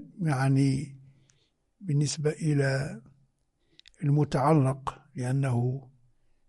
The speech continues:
عندنا الحرارة والبرودة والرطوبة واليو-، واليبوسة، اثنان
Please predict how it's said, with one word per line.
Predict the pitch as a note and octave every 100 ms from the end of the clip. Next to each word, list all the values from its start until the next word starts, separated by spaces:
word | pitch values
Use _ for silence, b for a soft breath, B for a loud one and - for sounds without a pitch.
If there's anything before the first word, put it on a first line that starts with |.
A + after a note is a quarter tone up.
| _ C#3+
عندنا | C3+ C3+ C3+
الحرارة | C3 - C#3+ D3 C3 B2
والبرودة | B2 A#2+ C3+ D#3+ F3+
والرطوبة | F3+ E3 E3+ G3 E3
واليو-، | C3+ C3+ C#3+
واليبوسة، | C3 B2+ B2 C3+ - - _ _ _ - D#3+
اثنان | C#3+ D#3 D#3+ D3+ C3